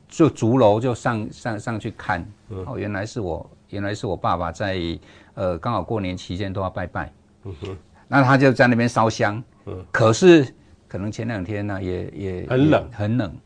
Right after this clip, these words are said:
Speaker 2: 嗯，嗯。
Speaker 1: 整个那个落地窗啊，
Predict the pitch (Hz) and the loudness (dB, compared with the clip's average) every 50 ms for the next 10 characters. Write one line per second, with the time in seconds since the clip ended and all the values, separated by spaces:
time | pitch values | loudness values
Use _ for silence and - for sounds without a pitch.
0 | _ _ 101 92 85 - - 92 87 82 - _ _ _ _ - - 131 123 123 | _ _ -12 -12 -12 -12 -14 -14 -14 -14 -18 _ _ _ _ -4 0 2 4 6
1 | 127 127 117 143 135 139 156 165 151 151 135 139 160 151 139 135 147 143 135 120 | 4 4 6 6 6 6 6 4 4 4 6 6 6 4 4 4 2 0 0 0
2 | - - - 143 131 131 139 139 135 131 127 123 120 120 117 113 110 107 107 110 | -2 -4 -2 -2 0 0 0 0 2 2 4 4 4 2 2 2 0 -2 -4 -6